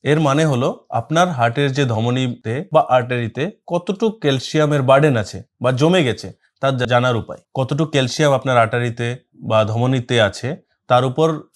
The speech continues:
নির্ভর করছে আপনার পরবর্তী ফিউচারে হার্ট অ্যাটাকের রিস্ক কতটা বাড়ছে বা আপনার লাইফস্টাইলে কতটুক চেঞ্জ আনতে হবে বা আপনার নেক্সট কি করণীয় আছে। তো কিভাবে আমরা করোনারি ক্যালসিয়াম স্কোরিং করি? আপনি কিভাবে জানবেন আপনার করোনারিতে, করোনারি আর্টারি যেটা আমরা বলে হার্টের ধমনী,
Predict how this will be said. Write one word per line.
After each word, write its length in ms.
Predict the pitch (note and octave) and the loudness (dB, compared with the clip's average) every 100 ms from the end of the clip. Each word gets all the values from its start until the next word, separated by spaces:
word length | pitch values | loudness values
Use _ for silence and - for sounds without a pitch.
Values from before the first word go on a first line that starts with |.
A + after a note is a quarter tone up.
| _ _ _ B2 | _ _ _ -4
নির্ভর 380 | B2+ B2+ D3 | 0 2 2
করছে 280 | C3+ D3 - | 0 -4 0
আপনার 240 | E3 C3+ B2 | 0 0 -6
পরবর্তী 580 | B2+ C#3 E3 E3 G#3 | -4 -2 -2 -4 -4
ফিউচারে 520 | - C#3+ A#2 A#2+ C3+ F3 | -2 -2 0 -2 -2 -2
হার্ট 220 | B2+ A#2 | -2 -2
অ্যাটাকের 340 | A#2 A#2+ A#2+ | -2 -4 -2
রিস্ক 300 | B2+ C3 - | -4 -6 -6
কতটা 240 | A#2+ A#2 A2 | -4 -2 0
বাড়ছে 440 | G#2+ - A2+ A#2 _ _ _ - | 0 -2 -8 -8 _ _ _ -4
বা 60 | |
আপনার 220 | A#2 B2 | -2 0
লাইফস্টাইলে 640 | A2 A2+ C3 - C#3 C3 B2+ | 2 2 0 -2 -2 0 -2
কতটুক 480 | A#2 B2 C3+ C#3 - | -4 -4 -2 -2 -4
চেঞ্জ 300 | - C3 A#2+ | -4 -2 -2
আনতে 320 | A2+ A#2 G#2 A2 | -2 -4 -2 -4
হবে 320 | G#2 A2 A2+ _ _ B2 | -4 -6 -10 _ _ 2
বা 160 | B2+ | 4
আপনার 260 | A#2+ B2+ A#2+ | 4 2 0
নেক্সট 400 | A2 D3 E3+ - | 2 2 0 -2
কি 140 | D#3 | -2
করণীয় 440 | B2 A2 G#2 G2+ F#2+ | 0 -2 -4 -8 -12
আছে। 200 | - - - | -16 -16 -10
তো 60 | |
কিভাবে 440 | D#3 F3+ F3+ G3 G3 | -6 0 2 4 4
আমরা 200 | E3+ F3 | 2 0
করোনারি 420 | D#3 C3+ C#3+ D3 | 0 0 0 0
ক্যালসিয়াম 360 | C3+ A#2 C#3 B2+ | -2 -2 -4 -6
স্কোরিং 460 | - C3 C3+ F#3 | -6 -4 -2 -4
করি? 320 | F#3 B2 F#2+ - | -2 -4 -4 -6
আপনি 160 | C3 C#3 | -6 -2
কিভাবে 340 | D#3+ E3+ F3 | 0 2 2
জানবেন 360 | D#3 D3 D#3+ F3 | 2 2 2 0
আপনার 240 | - D3 | 0 -4
করোনারিতে, 540 | C3 B2 C3 C3+ F3 | -2 -2 -2 -4 -6
করোনারি 380 | F3 B2 A#2+ B2 | -4 -2 -2 0
আর্টারি 260 | A2 C3 D3+ | 0 0 -2
যেটা 240 | B2 A#2+ | -2 -2
আমরা 180 | A#2 A2+ | -2 -4
বলে 160 | A#2+ A2+ | -4 -4
হার্টের 300 | G#2 B2 D3 | -4 -4 -2
ধমনী, 380 | A#2+ A#2+ D#3 | 0 0 0